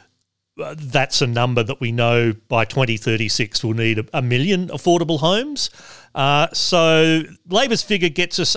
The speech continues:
eighty-four thousand of them. So not even ten percent of the way there. Uh, and that's assuming no population growth, no increase in inequality,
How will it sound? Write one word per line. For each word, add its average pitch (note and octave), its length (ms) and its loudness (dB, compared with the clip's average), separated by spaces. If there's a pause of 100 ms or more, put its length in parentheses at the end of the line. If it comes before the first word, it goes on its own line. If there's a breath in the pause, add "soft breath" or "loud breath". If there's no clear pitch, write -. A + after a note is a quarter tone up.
eighty-four E3 520 2
thousand C3 460 0
of A2 100 -6
them. G2+ 360 -6
So C3 280 0
not G3+ 480 0
even C#3+ 560 -2 (340 soft breath)
ten G#3+ 240 0
percent D3 380 -2
of C3+ 80 -6
the B2+ 80 -6
way B2 260 0
there. G#2+ 460 -6 (600 soft breath)
Uh, B2 280 -2
and C#3 100 -2
that's C#3+ 160 0
assuming B2 480 0
no E3 160 2
population A#2 720 -2
growth, A2+ 420 -4
no C3 220 0
increase A#2+ 480 -6
in A2 260 -12
inequality, B2 960 -6